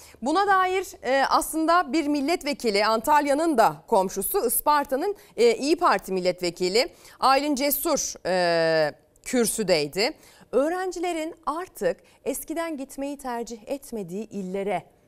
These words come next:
daha ucuz kira, daha ucuz barınma, daha ucuz gıda fiyatı diyerek gittiklerini söyledi. Daha böyle Antalya gibi, İstanbul gibi, İzmir gibi yaşamın daha pahalı olduğu şehirlerde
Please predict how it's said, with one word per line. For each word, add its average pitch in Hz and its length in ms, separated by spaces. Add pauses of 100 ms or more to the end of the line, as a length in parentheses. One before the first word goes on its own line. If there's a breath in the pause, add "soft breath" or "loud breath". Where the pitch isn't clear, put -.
(420)
daha 226 300
ucuz 247 440
kira, 160 440
daha 226 280
ucuz 254 400
barınma, 175 440
daha 233 300
ucuz 247 360
gıda 190 320
fiyatı 175 560 (420 soft breath)
diyerek 262 480
gittiklerini 208 840
söyledi. 147 640 (340 soft breath)
Daha 285 280
böyle 320 260
Antalya 285 640
gibi, 262 220
İstanbul 277 580
gibi, 233 200
İzmir 269 380
gibi 254 400 (440 soft breath)
yaşamın 311 500
daha 302 180
pahalı 233 340
olduğu 196 300
şehirlerde 262 720